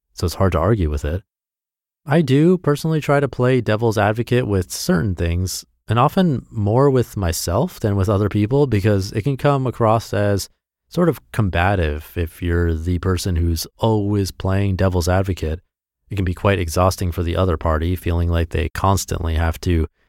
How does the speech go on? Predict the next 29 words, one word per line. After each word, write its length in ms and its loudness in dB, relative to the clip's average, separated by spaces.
explain 680 -2
and 160 0
justify 540 0
everything. 680 -4
But 80 0
we 80 4
can 440 0
always 300 4
play 260 2
devil's 340 0
advocate 480 0
in 140 -4
our 140 4
head, 360 0
or 320 4
again, 400 0
with 160 -2
our 220 0
own 260 0
stories 560 -4
and 160 -2
decisions. 600 -6
Another 280 2
thing 180 -4
I 80 -2
try 180 -2
to 120 0
do 360 0
is 240 -4